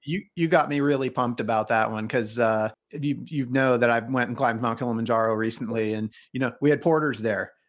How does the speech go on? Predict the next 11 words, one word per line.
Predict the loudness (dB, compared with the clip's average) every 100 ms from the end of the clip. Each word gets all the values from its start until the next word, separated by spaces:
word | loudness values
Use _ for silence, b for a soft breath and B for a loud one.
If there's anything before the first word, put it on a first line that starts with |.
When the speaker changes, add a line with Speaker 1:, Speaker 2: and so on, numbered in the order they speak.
| -4
Speaker 1:
And | 0
when | 2 2
Speaker 2:
Yeah. |
Speaker 1:
I | 0
heard | 2 2 0
that | -4
you | -2
have | 0 0 -2 -6 _ _ -20
porters | -6 -2 0 2 0 -2 -6
called | -6 -2 0 0
llamas | -4 0 2 4 2 0 -4 -6 -8